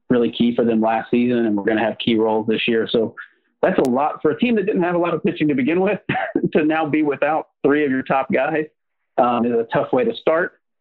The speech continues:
Now you're maybe handed a gift by opening against the Orioles, but, uh,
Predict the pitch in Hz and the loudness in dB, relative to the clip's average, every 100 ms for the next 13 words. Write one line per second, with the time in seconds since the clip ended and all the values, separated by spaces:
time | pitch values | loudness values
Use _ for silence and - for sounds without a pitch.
0 | _ _ - 123 113 113 120 117 107 123 | _ _ 0 0 2 0 0 0 0 0
1 | 120 110 101 131 143 - 117 107 113 117 | 0 0 0 0 -2 -2 0 2 0 0
2 | 110 107 101 110 98 107 147 160 156 _ | 0 0 0 -2 2 2 2 0 -2 _
3 | _ _ _ - 113 113 104 101 | _ _ _ 0 2 2 0 -2